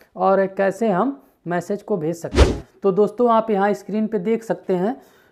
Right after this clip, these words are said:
आ, यहाँ पे आप, अ, Chrome ब्राउज़र में चले जाएंगे। generally यहाँ से आप, अ, यहीं से आप मैसेज को भेज पाएंगे।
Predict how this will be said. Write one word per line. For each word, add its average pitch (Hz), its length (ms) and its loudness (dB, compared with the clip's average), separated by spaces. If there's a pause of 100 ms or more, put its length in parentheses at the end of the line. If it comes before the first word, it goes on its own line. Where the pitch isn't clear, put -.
(160)
आ, 185 360 4
यहाँ 190 320 4
पे 208 100 6
आप, 208 280 4
अ, 208 280 6
Chrome 220 440 0
ब्राउज़र 208 360 2
में 214 140 0
चले 214 280 2
जाएंगे। 196 380 2
generally 185 480 2
यहाँ 190 260 2
से 208 200 -2
आप, 185 340 0
अ, 196 40 2
यहीं 190 320 4
से 196 180 0
आप 190 200 0
मैसेज 185 400 -2
को 190 100 -2
भेज 170 220 2
पाएंगे। 151 380 -4